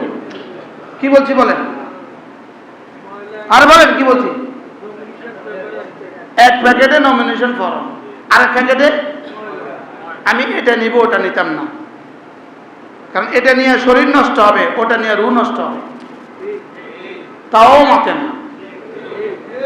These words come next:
এটা নিয়ে কি নষ্ট হবে? আর ওটা নিলে কি নষ্ট হবে?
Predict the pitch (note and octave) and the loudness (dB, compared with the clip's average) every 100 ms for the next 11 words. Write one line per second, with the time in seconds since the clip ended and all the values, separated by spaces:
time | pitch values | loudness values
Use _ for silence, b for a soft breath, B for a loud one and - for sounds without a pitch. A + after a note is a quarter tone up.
0 | C4+ B3+ - - B3 C#4 C#4+ C#4+ D4 C4+ | -6 -8 -6 -2 4 6 6 4 4 4
1 | C4+ C4+ C#4 C#4 F#3 - - - - - | 4 4 6 6 2 -2 -8 -10 -10 -8
2 | - - - - - A3+ C4 C4+ C4+ C#4+ | -10 -10 -10 -12 -2 2 4 4 2 0
3 | C#4+ D#4 C#4+ B3+ B3+ | 0 2 2 2 2